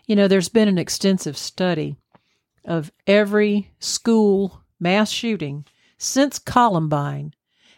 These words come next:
and it shows that in every case, the shooters had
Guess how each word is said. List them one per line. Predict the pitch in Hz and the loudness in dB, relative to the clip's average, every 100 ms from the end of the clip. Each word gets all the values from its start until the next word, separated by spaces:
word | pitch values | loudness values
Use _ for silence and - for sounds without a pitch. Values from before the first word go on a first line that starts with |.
| - | -2
and | 190 | 0
it | 196 | 0
shows | - 240 226 196 175 160 - | 0 4 6 4 2 -2 -2
that | 170 156 - | -2 -2 -4
in | 175 165 - - | -4 -4 -4 2
every | 196 226 262 | 2 2 -2
case, | 254 269 226 - - - - _ _ _ _ - | -2 -2 -2 -6 -14 -14 -18 _ _ _ _ -4
the | 180 | -2
shooters | - 233 247 202 170 - | 0 2 4 2 0 0
had | 180 170 156 | 0 2 -2